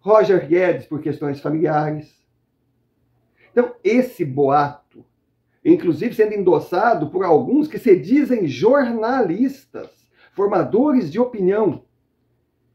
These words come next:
e lançar essa baboseira de jogo entregue como se fosse uma informação baseada em fontes,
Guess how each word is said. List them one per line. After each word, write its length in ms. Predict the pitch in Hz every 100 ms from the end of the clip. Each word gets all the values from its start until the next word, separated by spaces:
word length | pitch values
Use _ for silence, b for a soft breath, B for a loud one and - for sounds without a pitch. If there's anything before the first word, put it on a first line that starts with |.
| _ _ -
e 80 | 156
lançar 480 | 208 180 208 233 208
essa 220 | - 170
baboseira 1200 | 135 123 185 247 233 190 170 127 120 220 262 196
de 200 | 156 143
jogo 360 | 127 208 233 175
entregue 800 | 147 - 180 226 226 135 - _ _ _ _ _ _ -
como 160 | 98
se 120 | 98 -
fosse 280 | - 233
uma 120 | 208 196
informação 1400 | 147 - 208 240 190 175 135 - 117 185 226 160 - _ _ _ -
baseada 420 | 156 139 202 202
em 120 | 180
fontes, 1080 | - - 220 254 240 180 - - _ _ _